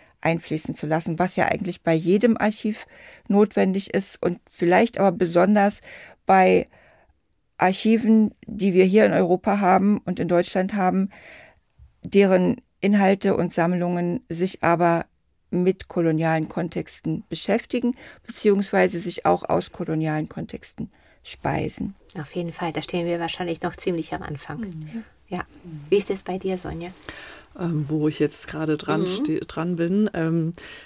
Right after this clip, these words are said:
Speaker 3: ja, es geht, ähm, es geht weiter. Also das Berliner Zimmer, äh, zum Beispiel ist ja auf hundert Jahre angelegt, also vielleicht, äh, auch eine kleine Utopie, die ich da eingebaut habe, aber wirklich auch mit dem Hinter-,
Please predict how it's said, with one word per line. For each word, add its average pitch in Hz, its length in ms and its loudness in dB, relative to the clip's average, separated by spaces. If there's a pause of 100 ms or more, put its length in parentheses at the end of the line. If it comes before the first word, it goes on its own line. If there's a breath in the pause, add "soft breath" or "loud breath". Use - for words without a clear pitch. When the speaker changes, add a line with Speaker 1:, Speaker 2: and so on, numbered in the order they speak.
(140 loud breath)
Speaker 3:
ja, 175 140 -4
es 160 160 -6
geht, 175 220 -2
ähm, 156 260 -4
es - 160 -8
geht 160 240 -6
weiter. 175 300 -6
Also 170 180 -4
das 156 120 -6
Berliner 156 380 -4
Zimmer, 180 560 -4
äh, - 160 -12 (520)
zum 165 160 -6
Beispiel 151 340 -2
ist - 140 -8
ja 151 100 -2
auf - 140 -8
hundert 156 260 -2
Jahre 165 260 -4
angelegt, 180 560 -4
also 160 220 -8
vielleicht, - 380 -10
äh, 147 340 -6 (180)
auch 147 200 -6
eine 151 300 -4 (140)
kleine 151 320 -2
Utopie, 151 520 -6
die 170 140 -2
ich 165 80 -4
da 160 160 -6
eingebaut 160 600 -4
habe, 156 380 -4
aber 147 340 -4
wirklich 160 340 -6
auch 139 240 -8 (560 loud breath)
mit 156 140 -4
dem 151 100 0
Hinter-, 156 360 -2